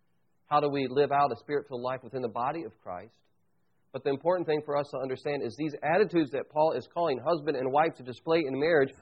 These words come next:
are spirit-filled attitudes. We are enabled and energized by the life of the Spirit, by God in us, to do these things. Without the Spirit, we're dead.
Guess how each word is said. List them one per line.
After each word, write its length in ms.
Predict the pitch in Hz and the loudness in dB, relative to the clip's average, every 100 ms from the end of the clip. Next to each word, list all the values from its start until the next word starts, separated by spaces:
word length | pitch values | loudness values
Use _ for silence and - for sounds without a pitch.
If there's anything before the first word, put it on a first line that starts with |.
| - | 2
are 100 | 143 | 4
spirit-filled 800 | 135 - 190 190 180 - 180 175 - | 4 6 12 12 12 6 6 8 6
attitudes. 640 | 151 165 170 165 131 117 - _ - | 2 2 2 2 4 2 0 _ 2
We 160 | 165 | 6
are 160 | 165 151 | 8 10
enabled 640 | 147 - 196 226 185 180 143 | 8 8 12 12 12 10 8
and 120 | 151 | 8
energized 640 | 196 233 220 156 139 143 131 | 10 12 10 6 -2 -2 -2
by 120 | 151 | -2
the 100 | 143 | 0
life 340 | 143 175 202 | -2 -4 -6
of 60 | 180 | -6
the 100 | 160 | -6
Spirit, 320 | - 190 - | 2 2 2
by 140 | 139 | -2
God 380 | 131 165 185 185 - | -6 -4 -2 -2 4
in 220 | 220 220 | 4 4
us, 260 | 135 135 - _ _ | 0 -4 -6 _ _
to 80 | - | -2
do 180 | 151 190 | 2 4
these 220 | 170 139 | 4 2
things. 240 | 160 135 110 | 2 0 4
Without 360 | 147 180 226 240 | 2 4 2 2
the 100 | 165 | -4
Spirit, 360 | - 170 175 - | -2 2 2 2
we're 140 | 147 | 0
dead. 380 | 143 190 147 98 | 4 4 2 -2